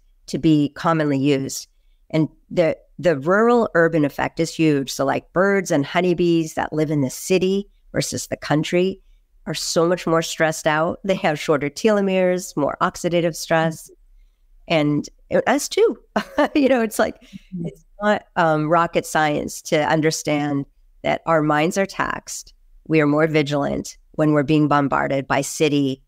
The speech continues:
Speaker 1: noise, city
Speaker 2: Mm-hmm.
Speaker 1: stimuli versus being in nature. And the nature effect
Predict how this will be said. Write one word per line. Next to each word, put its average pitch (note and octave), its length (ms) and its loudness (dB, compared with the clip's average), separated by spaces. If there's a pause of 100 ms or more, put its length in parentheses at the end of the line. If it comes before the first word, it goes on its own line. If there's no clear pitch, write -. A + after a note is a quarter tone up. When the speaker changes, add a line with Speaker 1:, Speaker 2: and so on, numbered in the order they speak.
(140)
Speaker 1:
noise, C#3+ 400 0
city C3+ 300 -2
Speaker 2:
Mm-hmm. - 60 -2 (420)
Speaker 1:
stimuli C#3 160 -8 (120)
versus C#3+ 380 -4
being C#3+ 240 0
in C3 80 2
nature. - 400 -4 (260)
And F3+ 120 0
the F3+ 60 2
nature G#3+ 340 2
effect C#3 440 -4